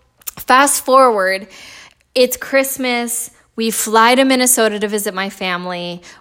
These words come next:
We're all there, and this is the time we're gonna pick up the dog. So the dog is in,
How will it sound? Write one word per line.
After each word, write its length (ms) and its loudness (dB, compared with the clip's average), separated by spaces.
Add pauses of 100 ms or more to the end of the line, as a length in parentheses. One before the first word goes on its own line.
We're 160 -4
all 360 4
there, 480 -2
and 220 -4
this 220 2
is 100 -2
the 140 0
time 420 0
we're 140 -4
gonna 160 -4
pick 260 -8
up 80 -8
the 100 -4
dog. 280 0
So 120 -6
the 120 -6
dog 420 2
is 180 -4
in, 480 -6